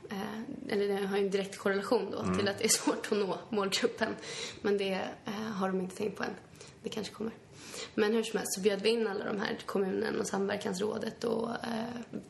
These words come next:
Speaker 1: banker och o-, olika människor, eh, som då fick prata med de här, eh, föräldrarna som de aldrig hade träffat förut och aldrig haft, hade haft en relation till. Så nu, ehm, skap-, alltså det får ju dubbel effekt, eller trippel effekt. Dels att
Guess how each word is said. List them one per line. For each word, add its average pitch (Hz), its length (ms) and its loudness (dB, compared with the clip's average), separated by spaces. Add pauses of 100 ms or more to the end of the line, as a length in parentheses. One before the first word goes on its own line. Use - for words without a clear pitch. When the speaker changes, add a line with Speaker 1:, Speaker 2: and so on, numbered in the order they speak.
Speaker 1:
banker 196 760 0
och 226 360 0
o-, 226 260 -2
olika 208 380 -2 (100)
människor, 226 400 -2 (840)
eh, 220 200 -2 (260)
som 277 240 4
då 233 120 4
fick 226 240 0
prata 208 280 2
med 330 120 2
de 202 100 -2
här, 226 240 -2 (280)
eh, 208 180 0
föräldrarna - 420 0 (500)
som 240 200 4
de 214 120 2
aldrig 190 220 0
hade 190 140 0
träffat 208 320 -2
förut - 360 -4
och 214 440 2
aldrig 196 200 2
haft, 196 220 0
hade 196 220 0
haft 185 180 -4
en 185 80 2
relation 202 380 0
till. - 240 -6 (500)
Så - 140 2
nu, 254 380 4 (120)
ehm, 240 600 0 (960)
skap-, 233 420 2
alltså 208 160 0
det 233 180 6
får 240 120 4
ju 220 60 2
dubbel 220 300 2
effekt, - 320 -2
eller 208 140 2
trippel 233 420 0
effekt. 233 300 -2
Dels 233 280 2
att 208 80 2